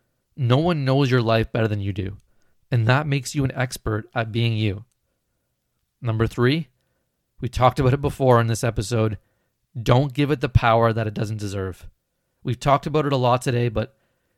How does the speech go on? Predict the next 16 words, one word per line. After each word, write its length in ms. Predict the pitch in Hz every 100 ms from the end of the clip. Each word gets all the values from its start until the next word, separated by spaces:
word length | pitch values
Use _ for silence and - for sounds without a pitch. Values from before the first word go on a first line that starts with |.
| -
don't 280 | 127 139 170
give 180 | 214 196
imposter 560 | 180 - 135 143 -
syndrome 380 | 123 139 123 120
power 500 | - 117 110 104 98 - _ -
by 100 | 120
believing 640 | 110 117 113 131 147 143
lies 420 | 120 101 101 101 -
and 180 | - 107
by 100 | 113
speaking 540 | - - 127 139 120
negativity 800 | 117 113 113 - 120 110 104 101
into 240 | - 107 113
existence. 680 | 98 98 98 101 92 - - - _ _ _ _ _
Number 240 | - 104 110
four, 460 | - 127 117 85